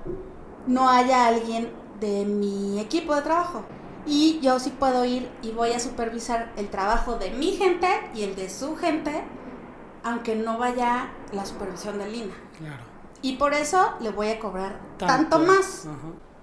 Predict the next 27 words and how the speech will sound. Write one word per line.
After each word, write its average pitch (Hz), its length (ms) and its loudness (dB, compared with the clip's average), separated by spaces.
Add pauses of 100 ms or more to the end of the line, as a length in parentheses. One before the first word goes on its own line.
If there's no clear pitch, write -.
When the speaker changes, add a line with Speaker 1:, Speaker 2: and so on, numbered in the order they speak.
(200)
Speaker 1:
Y 349 520 2 (340)
el 254 140 2
informe 262 340 -2
final 262 440 -4 (680)
va 202 180 -4
también 196 300 -6
aparte, - 600 -6
porque 190 280 -12
como 175 240 -6
no 214 160 -2
sé 311 220 0
qué 285 100 -6
hay 285 100 -2
que 320 100 -2
hacer, 320 420 -2
no 240 120 0
le 226 100 -2
puedo 226 180 -8
decir 220 160 -6
cuánto 190 280 -8
le 190 60 -6
voy 165 160 -12
a - 40 -18
cobrar". 123 240 -18 (300)
De 269 260 6
una 339 180 6
manera 311 840 4